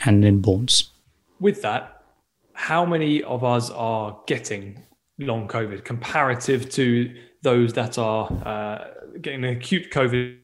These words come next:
Speaker 2: infection and then recovering? What's the prevalence, uh, within society, uh, currently?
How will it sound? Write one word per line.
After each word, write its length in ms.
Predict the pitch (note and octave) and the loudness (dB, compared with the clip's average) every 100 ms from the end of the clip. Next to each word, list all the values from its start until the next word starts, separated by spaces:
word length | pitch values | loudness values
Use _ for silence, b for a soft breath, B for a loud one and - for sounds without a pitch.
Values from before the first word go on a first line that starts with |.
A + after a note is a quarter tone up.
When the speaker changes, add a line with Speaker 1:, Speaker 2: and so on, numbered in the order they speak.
| - | -8
Speaker 2:
infection 560 | A#2 A2 B2 - A#2 G#2 b b b | -6 -4 -6 -6 -8 -8 b b b
and 100 | A#2+ | -4
then 100 | A#2+ | -2
recovering? 480 | A2 A2+ C3+ A2+ A2 | -4 -4 -4 -2 -4
What's 180 | C#3 - | -6 -8
the 80 | B2+ | -12
prevalence, 720 | - D#3+ D3 A#2+ G2 - - b b - | -6 -2 0 -2 -4 -8 -8 b b -6
uh, 160 | A#2 | -4
within 200 | B2 B2 | -2 -4
society, 800 | A#2 A2+ - B2 G#2+ - G#2+ - - - | -4 -4 -2 -2 -2 -6 -8 -10 -18 -16
uh, 240 | C3 A2+ A2 | -12 -10 -10
currently? 380 | - A#2+ A2+ | -6 -6 -6